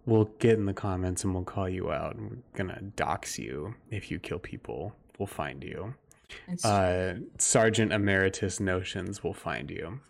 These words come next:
Speaker 1: Um, what <laughs> else did we learn? Uh, we
Speaker 2: We
Speaker 1: learned
Speaker 2: learned
Speaker 1: Oh.
Speaker 2: that s-, horror is complex
Speaker 1: Yeah.
Speaker 2: and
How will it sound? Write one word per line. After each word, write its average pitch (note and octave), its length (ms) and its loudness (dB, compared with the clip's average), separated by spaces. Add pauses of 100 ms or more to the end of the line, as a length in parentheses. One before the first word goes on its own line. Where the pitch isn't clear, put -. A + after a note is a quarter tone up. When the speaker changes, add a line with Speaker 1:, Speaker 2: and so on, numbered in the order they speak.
(640)
Speaker 1:
Um, G#2 720 2 (1120)
what D#3 300 8 (180)
<laughs> - 180 -4
else A#3 240 6
did A#3 260 8
we G#3+ 180 10 (160)
learn? A2+ 460 6 (480)
Uh, F3+ 420 8
we F3 100 8
Speaker 2:
We G3+ 80 12
Speaker 1:
learned A3 280 8
Speaker 2:
learned D4+ 220 -6 (800)
Speaker 1:
Oh. F#3+ 320 6
Speaker 2:
that B3 140 -2
s-, - 280 -10 (100)
horror C4 800 6
is G#3+ 640 4 (500)
complex A3 880 4 (240)
Speaker 1:
Yeah. G#3+ 260 8
Speaker 2:
and G3+ 180 -6